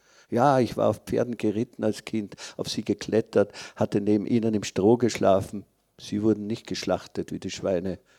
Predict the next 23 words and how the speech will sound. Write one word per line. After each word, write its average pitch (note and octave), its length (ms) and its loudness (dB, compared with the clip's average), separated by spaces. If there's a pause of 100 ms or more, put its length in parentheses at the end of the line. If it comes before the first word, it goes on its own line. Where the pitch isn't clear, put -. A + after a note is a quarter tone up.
(180)
Ein F2+ 160 -10
Pferd F#2 360 -8
schlachten? G2 600 -10 (360)
Niemals. - 640 -14 (680)
Florence G#2 560 0 (140)
schob - 360 4
das - 160 -4
Formular F#2+ 540 0
zur - 180 -4
Unterschrift - 640 -8
in F#2+ 120 -6
meine F#2 260 -4
Richtung. F2 480 -8 (760)
Ich - 160 -4
bat F#2 280 0
um G2+ 100 -6
eine F#2+ 200 -4
kurze - 380 0
Bedenkzeit, F#2 840 -4 (600)
müsse A2 320 2
meinen G2 300 -2
Anwalt G2+ 580 0
anrufen G2+ 680 -4